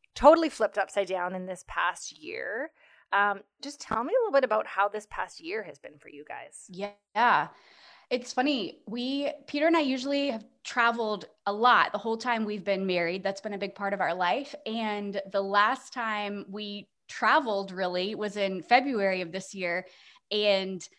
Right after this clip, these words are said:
Speaker 2: he was doing an event on a cruise ship, which is crazy. We were on a cruise ship in February and haven't been anywhere really since then, except, like, our home and, and things like that. But, you know, it was kind of the slow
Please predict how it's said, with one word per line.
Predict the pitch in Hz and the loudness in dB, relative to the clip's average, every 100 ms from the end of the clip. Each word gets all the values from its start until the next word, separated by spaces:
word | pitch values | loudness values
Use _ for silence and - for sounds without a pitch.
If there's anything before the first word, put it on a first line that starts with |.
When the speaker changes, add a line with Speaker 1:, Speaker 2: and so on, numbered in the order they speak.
| _ _ | _ _
Speaker 2:
he | 247 | -2
was | 220 220 | -2 -2
doing | 226 220 | -4 -4
an | 202 | 0
event | 202 190 | 0 0
on | 185 | -4
a | |
cruise | - 254 240 | -4 -6 -4
ship, | 226 170 - - | -2 -2 -4 -6
which | 208 | -12
is | 202 - | -12 -10
crazy. | 208 202 160 165 | -6 -6 -6 -8
We | 185 | -6
were | 185 185 | -4 0
on | 202 | -2
a | 254 | -2
cruise | 269 262 | -4 -6
ship | 254 233 | -4 -4
in | 220 214 | -4 -2
February | 214 214 190 | -2 0 0
and | 190 | 0
haven't | 190 196 - | -2 -4 -4
been | 196 180 180 - - | -4 -4 -6 -6 -4
anywhere | 208 202 180 175 | -2 -2 -2 -2
really | 151 170 | -4 -8
since | - 185 - | -10 -14 -6
then, | 190 170 | -4 -4
except, | 156 - 147 - - 165 | -6 -6 -6 -6 -12 -10
like, | - _ - | -10 _ -6
our | 190 | -4
home | 208 180 175 | 0 -2 -2
and, | 156 - | -6 -6
and | 180 180 | -8 -8
things | 185 - | -10 -10
like | 160 | -2
that. | 175 170 - - - - _ | 0 0 -2 -20 -20 -20 _
But, | 196 233 202 - - - _ _ _ _ _ _ _ _ _ _ _ _ _ | 4 8 8 6 0 -20 _ _ _ _ _ _ _ _ _ _ _ _ _
you | - 302 | -2 6
know, | 370 | 8
it | |
was | 349 - | 8 2
kind | 311 330 | 4 4
of | 508 381 | 4 0
the | 311 | 0
slow | - - 240 226 220 208 214 247 302 | -2 -12 -8 4 6 10 8 6 2